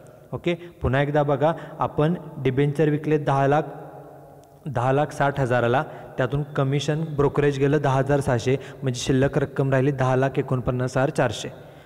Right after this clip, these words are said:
ओके, आणि हे जे काही debentures आपण sell केलेत, ते एक मार्चला केलेले आहेत. एक मार्च म्हणजे मार्च महिन्याच्या अगोदर, मार्च महिन्याच्या अगोदर आपण तीस सप्टेंबरपर्यंतचं व्याड-, व्याज हे पेड झालेलंच आहे,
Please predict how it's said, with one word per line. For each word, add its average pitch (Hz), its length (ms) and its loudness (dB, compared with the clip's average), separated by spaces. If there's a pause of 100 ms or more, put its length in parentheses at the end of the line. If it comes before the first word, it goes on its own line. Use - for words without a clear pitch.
(120)
ओके, 160 240 0 (260)
आणि 127 240 2
हे 143 100 4
जे 160 220 4
काही 160 380 -2
debentures 147 540 2
आपण 151 220 2
sell 147 340 2
केलेत, 143 220 2 (180)
ते 165 140 -2
एक 160 220 0
मार्चला 156 420 2
केलेले 113 340 0
आहेत. - 160 -12 (380)
एक 156 200 2
मार्च 123 340 0
म्हणजे 139 200 -2
मार्च 143 340 2
महिन्याच्या 143 380 4
अगोदर, 143 360 4 (420)
मार्च 139 320 2
महिन्याच्या 156 400 4
अगोदर 147 340 4
आपण 147 240 4 (140)
तीस 170 180 0
सप्टेंबरपर्यंतचं 151 920 2
व्याड-, 147 220 4 (120)
व्याज 143 280 2
हे 151 60 2
पेड 151 280 4
झालेलंच 135 500 4
आहे, 107 180 0